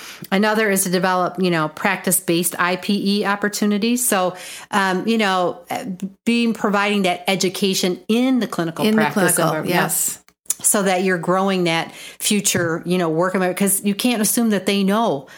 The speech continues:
Speaker 1: how to communicate with each other, that they know how to collaborate or coordinate care. You know, they probably do to some level, but maybe not to the extent that you need it to, right, to get the outcomes that you want. And then, uh, just like in I P E,
Speaker 2: Yeah.
Speaker 1: we need an I C P, right, assessment process. So are our programs effective? If we're doing simulation, is it effective? Are the,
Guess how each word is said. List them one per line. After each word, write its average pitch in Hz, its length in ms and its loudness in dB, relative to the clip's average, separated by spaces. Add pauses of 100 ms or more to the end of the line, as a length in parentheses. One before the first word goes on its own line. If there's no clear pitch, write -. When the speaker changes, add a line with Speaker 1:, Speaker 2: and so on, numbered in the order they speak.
(120)
Speaker 1:
how 190 120 0
to 165 80 -2
communicate 156 520 -2
with 143 140 -6
each 147 200 -2
other, 143 200 -2
that 170 240 -2
they 190 180 0
know 220 380 0 (200)
how 185 160 0
to 170 60 -2
collaborate 156 540 -2
or 151 60 -2
coordinate 151 540 -2
care. 127 300 -4 (380)
You 175 120 0
know, 151 160 0
they 170 100 0
probably 180 300 0
do 170 160 0
to 165 80 0
some 170 240 0
level, 170 240 0
but 170 160 0
maybe 165 180 0
not 160 240 0
to - 100 -4
the 156 60 0
extent 147 360 -4
that 143 100 -4
you 143 120 -2
need 143 200 0
it 143 120 -2
to, 139 200 -4
right, 143 180 -2
to 143 100 -4
get 143 140 -2
the 139 160 -8
outcomes 147 360 -4
that 151 120 -6
you 143 100 -4
want. 139 380 -6 (400)
And 226 180 2
then, 240 200 0
uh, 214 240 -2
just 196 320 0
like 214 160 0
in 220 80 0
I 214 260 4
P 220 80 2
E, 311 140 2
Speaker 2:
Yeah. 339 60 2
Speaker 1:
we 320 100 2
need 277 160 2
an 240 100 2
I 185 200 2
C 240 220 -2
P, 269 460 0
right, 165 240 0
assessment 165 500 0
process. 143 480 -2
So 170 200 0
are 202 300 0
our 262 80 0
programs 240 540 0
effective? 165 480 -2
If 165 120 0
we're 190 100 0
doing 214 240 0
simulation, 208 720 0
is 175 180 0
it 180 80 2
effective? 160 480 -2
Are 170 160 0
the, 175 220 0